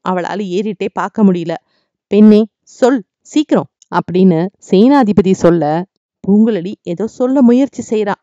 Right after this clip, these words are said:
ஆனா வார்த்தைகளே வரல. அப்ப நம்ம அருள்மொழிவர்மர், "ஆஹா, இந்த உலகமே ஊமை ஆயிடுச்சு போல இருக்குதே" அப்படின்னு சொன்னதோ, அவ நிமிர்ந்து இளவரசரை பாக்குறா. அடுத்த நிமிஷமே அவளுடைய கண்கள்ல இருந்து அப்படியே தண்ணீர் கொட்டுது.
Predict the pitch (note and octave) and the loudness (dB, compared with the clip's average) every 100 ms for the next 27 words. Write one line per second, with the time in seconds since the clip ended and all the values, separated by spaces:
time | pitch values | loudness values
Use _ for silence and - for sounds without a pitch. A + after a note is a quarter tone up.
0 | _ - G#3+ F3+ E3 A3 C#4+ D4 G3+ G#3+ | _ -8 -8 -6 -6 -4 -4 -4 -4 -2
1 | G3+ F#3+ A3 G3 _ _ _ _ - D4 | -2 -2 -4 -8 _ _ _ _ -4 -2
2 | D4 C4 A#3 G#3 A#3 C4+ A3+ G#3+ G3+ F#3+ | 2 4 4 2 2 2 2 0 0 0
3 | G3 G3+ _ _ _ - D#3+ E3+ F#3 G#3 | 0 -4 _ _ _ -8 -6 -4 -4 -4
4 | - _ _ C4 C4+ B3+ A3+ A3+ D#4+ D#4 | -10 _ _ 2 4 4 0 0 0 4
5 | F4 E4 A#3+ D4+ D#4 A#3+ A3 - A#3 A3 | 4 4 4 4 4 2 -2 -4 -2 0
6 | G#3+ G#3+ G#3 G#3 G#3+ G3 _ D#3 D#3 D#3 | 0 -2 -4 -4 -4 -6 _ -16 -14 -6
7 | D#3+ G3 - F#3 G3 F3 F3 F#3+ - _ | 0 0 2 2 4 2 -2 -2 -6 _
8 | _ - D#3+ D#3+ F3+ A#3 C4 A#3 A#3 F#3+ | _ -6 -2 2 4 6 6 2 -2 -4
9 | C4 A#3+ F#3+ G3 G3+ F#3 G3 - F3+ - | -2 -2 -4 -8 -6 -6 -6 -6 -8 -8
10 | _ D3+ F3+ D4 G3+ G#3 A3 C4+ D4 C4 | _ -10 -6 -2 4 6 6 4 2 0
11 | - - G#3+ G#3 G3 - F#3 B3 C#4 B3+ | 0 -4 -4 -2 -4 -4 0 2 2 0
12 | B3+ C4 B3+ C#4+ - G#3+ B3+ D4 - A3 | 0 -2 -4 -10 -6 0 4 4 2 -6
13 | G3 C4+ | -4 -4